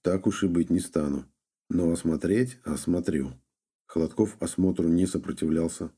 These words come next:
на вопросы отвечал охотно и вообще держался дружелюбно. Данилов поймал себя на мысли на том,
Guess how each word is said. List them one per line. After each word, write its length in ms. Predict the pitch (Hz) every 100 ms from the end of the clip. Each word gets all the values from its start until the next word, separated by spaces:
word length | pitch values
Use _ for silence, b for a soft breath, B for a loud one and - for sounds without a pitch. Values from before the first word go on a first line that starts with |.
| _ _ _
на 160 | 80 80
вопросы 380 | 80 113 127 73
отвечал 420 | 69 - - 65
охотно 460 | - 113 - 95 - _ _ _ _ _ -
и 60 |
вообще 280 | 87 - 95
держался 460 | 80 80 117 123 85
дружелюбно. 680 | 82 90 92 71 67 69 - _ _ _ _ _ _ _ _ _ _ -
Данилов 380 | 90 127 110
поймал 320 | - 92 95 87
себя 260 | - 85
на 120 | 82
мысли 280 | 85 82 -
на 140 | 78 73
том, 360 | 113 127 127